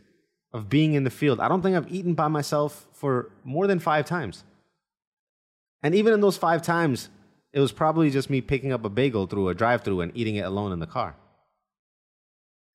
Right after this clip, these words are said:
The point is, I have a poor relationship with being alone.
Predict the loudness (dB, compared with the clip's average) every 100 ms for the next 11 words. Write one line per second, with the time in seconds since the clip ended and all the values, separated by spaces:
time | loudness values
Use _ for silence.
0 | _ -4 0 4 2 2 -2 0 0 0
1 | -2 -2 0 0 0 -2 -4 -4 -8 -8
2 | -8 -6 -6 -6 -6 -8